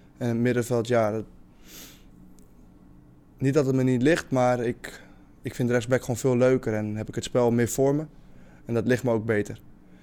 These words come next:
En, ehm, ja, had ik vorig jaar een transfer willen maken, had ik meer wedstrijden op rechtsback moeten spelen.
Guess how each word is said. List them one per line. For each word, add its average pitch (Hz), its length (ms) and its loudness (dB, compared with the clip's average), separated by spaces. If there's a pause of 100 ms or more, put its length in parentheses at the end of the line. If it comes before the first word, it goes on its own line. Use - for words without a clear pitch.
(280)
En, 110 260 -4
ehm, 107 400 -4 (1120)
ja, 110 120 -2
had 113 160 -2
ik 123 100 -2
vorig 131 200 0
jaar 135 100 0
een 123 60 0
transfer 135 400 0
willen 131 240 0
maken, 127 300 -2
had 123 120 -4
ik 113 80 -4
meer 120 220 0
wedstrijden 117 360 -2
op 117 60 -2
rechtsback 110 280 -2
moeten 113 200 -6
spelen. 107 360 -8